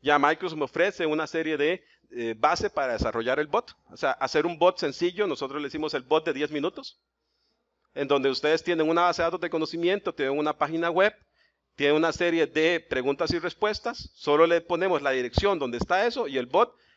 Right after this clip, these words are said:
en menos de, dependiendo de la cantidad de, de datos, en menos de diez minutos ya está indexado y puede empezar a contestar sobre ese, sobre esa información. Entonces, no hay que hacer nada.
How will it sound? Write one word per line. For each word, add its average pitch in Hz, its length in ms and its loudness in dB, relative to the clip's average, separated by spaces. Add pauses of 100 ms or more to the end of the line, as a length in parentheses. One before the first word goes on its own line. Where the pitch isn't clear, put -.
en 123 120 -6
menos 160 340 0
de, 147 300 2
dependiendo 120 360 -4
de 214 40 2
la 220 60 -2
cantidad 156 340 -2
de, 139 240 -2
de 117 120 -8
datos, - 380 4
en 131 60 -6
menos 156 240 0
de 156 80 -2
diez 160 200 -2
minutos 208 420 0
ya 147 140 0
está 151 140 -6
indexado 208 540 -2 (240)
y 156 80 -6
puede 156 200 6
empezar 160 340 2
a 170 80 0
contestar 151 460 2
sobre 131 260 0
ese, 135 280 -2 (140)
sobre 123 280 0
esa 120 100 -6
información. 113 500 -6
Entonces, 113 360 -8 (420)
no 135 160 2
hay 156 80 6
que 165 100 0
hacer 147 240 0
nada. 107 400 -6